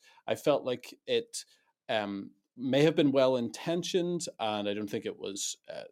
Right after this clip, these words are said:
totally, you know, I, there's so, there's a degree of truth there that Jesus loves and serves everybody, right? But is that a, the best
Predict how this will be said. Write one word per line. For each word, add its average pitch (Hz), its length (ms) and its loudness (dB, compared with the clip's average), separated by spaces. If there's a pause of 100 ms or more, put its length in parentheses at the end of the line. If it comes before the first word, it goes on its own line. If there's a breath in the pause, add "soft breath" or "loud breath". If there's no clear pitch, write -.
(360)
totally, 143 640 4
you 170 160 2
know, 104 320 2
I, 139 200 4
there's 143 240 4
so, 185 140 4
there's 143 220 2
a - 20 -2
degree 220 240 0
of - 80 2
truth - 300 0
there 107 180 4
that 101 140 -10
Jesus 113 420 0
loves 101 340 -2
and 104 140 -4
serves 98 480 -4
everybody, 98 680 -10
right? 104 200 -6 (720 soft breath)
But 123 260 2 (180)
is 170 360 0
that 123 480 0 (400)
a, 110 480 -4 (120)
the 135 140 -4
best 131 540 0